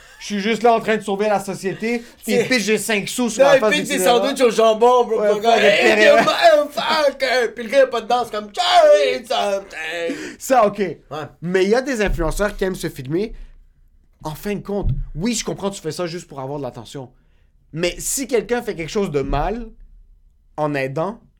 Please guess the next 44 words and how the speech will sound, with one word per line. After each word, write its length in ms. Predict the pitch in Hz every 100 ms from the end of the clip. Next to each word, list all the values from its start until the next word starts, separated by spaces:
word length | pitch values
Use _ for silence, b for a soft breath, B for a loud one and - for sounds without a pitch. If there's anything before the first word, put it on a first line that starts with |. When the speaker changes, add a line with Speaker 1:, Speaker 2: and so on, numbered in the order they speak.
| _ _ -
Speaker 1:
pourquoi 260 | 151 135
pas ? 160 | 131 151 - 131 B B B B B B B
Yo ! 460 | 240 320 311 202 - _ _ -
Speaker 2:
Au 100 | 220
Speaker 1:
Yo ! 320 | 202 339 320
Speaker 2:
bout 100 | 277
du 60 | 202
compte, 280 | 311 381 403
il 80 | 277
est 100 | 269
en 80 | 254
train 160 | 269
d'aider, 340 | 277 277 311 320
bro. 200 | 240 226 175
Speaker 1:
En 80 |
bout 180 | 165 233
du 80 | 233
compte, 220 | 277 269
il 80 | 269
aide. 180 | 330 277
Speaker 2:
C'est, 120 | 240
c'est 180 | - 240
que, 160 | -
c'est 180 | 208 226
que 320 | 220 202 175
le 80 | 185
monde, 220 | 208 269 262
on 60 | 185
dirait 180 | 196 233
qu'il 100 | 220
aime 100 | 165
pas 120 | 196
l'intention, 760 | 214 202 185 180 147 - 214 240 208
mais 80 |
c'est 120 | 175 165
quoi 140 | 220
le 60 | 214
résultat 440 | 185 - 139 196
final ? 520 | 160 - 156 156 175 143
Speaker 1:
C'est 60 |
quoi 120 | -
le 40 | 226
résultat 240 | 185 196
final ? 260 | 190 180